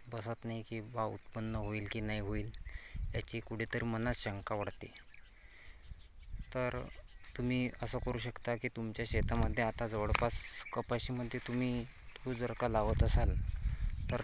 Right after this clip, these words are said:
तुमच्या कपाशीमध्ये जवळपास पाच ते सहा तास हे तुरीचे असणारच. त्यामुळे तुम्ही पहिल्यांदा अनुभवासाठी जर का शेतातील पाच ते सहा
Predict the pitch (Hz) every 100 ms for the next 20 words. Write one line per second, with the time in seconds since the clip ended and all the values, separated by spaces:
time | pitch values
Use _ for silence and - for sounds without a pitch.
0 | - 120 120 120 113 120 113 123 117 101
1 | 131 127 - - - - 123 123 - 135
2 | - - - - - - - - - 127
3 | 113 - 131 - 117 120 123 - 123 -
4 | 120 120 127 107 - 120 110 101 - -
5 | - - - - - - - - - -
6 | - - - 131 127 127 - 127 135 135
7 | - - - - - - 123 120 123 127
8 | 127 - 117 120 113 117 117 123 - 110
9 | 92 - - - - - - - - -
10 | - - - - - - - - - 123
11 | - 131 - - 123 139 120 127 110 -
12 | 123 131